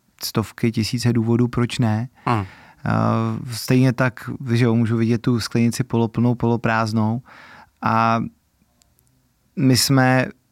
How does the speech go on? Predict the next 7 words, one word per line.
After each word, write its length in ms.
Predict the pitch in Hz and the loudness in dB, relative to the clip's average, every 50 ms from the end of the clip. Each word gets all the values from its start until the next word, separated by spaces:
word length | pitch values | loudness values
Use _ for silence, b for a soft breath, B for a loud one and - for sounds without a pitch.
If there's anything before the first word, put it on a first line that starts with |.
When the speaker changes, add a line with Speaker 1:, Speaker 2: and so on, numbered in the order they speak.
| _ _ _ _ _ _ _ _ _ _ _ - | _ _ _ _ _ _ _ _ _ _ _ -6
Speaker 1:
vždycky 460 | 160 123 123 127 135 127 - - 139 | -2 0 4 4 4 2 2 -2 0
se 140 | - 156 143 | 2 2 0
snažili 840 | - - 127 123 117 135 135 131 131 131 131 131 135 135 135 135 | 2 2 2 2 4 4 2 4 4 4 4 4 4 4 4 2
hledat, 400 | 135 127 127 123 120 135 135 131 - _ - - | 2 2 4 2 4 2 0 0 -2 _ -6 0
eh, 520 | 135 131 131 127 127 127 127 131 131 131 127 | 2 2 4 4 4 4 2 2 2 0 -2
spíš 340 | - - - 135 120 - - | -2 -2 -2 -2 -2 0 0
ty, 360 | - 139 135 131 131 131 | 2 2 4 4 2 0